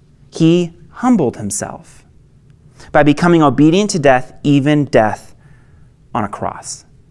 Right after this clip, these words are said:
N-, nothing is more humbling than honoring someone else.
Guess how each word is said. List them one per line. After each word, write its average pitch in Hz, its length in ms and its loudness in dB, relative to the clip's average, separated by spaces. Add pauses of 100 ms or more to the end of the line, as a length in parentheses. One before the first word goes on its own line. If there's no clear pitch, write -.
(880)
N-, 208 180 4
nothing 233 400 4
is 175 160 2
more 170 540 2
humbling 143 800 2 (460)
than 170 200 4
honoring 151 520 2
someone 117 380 -2
else. - 460 -8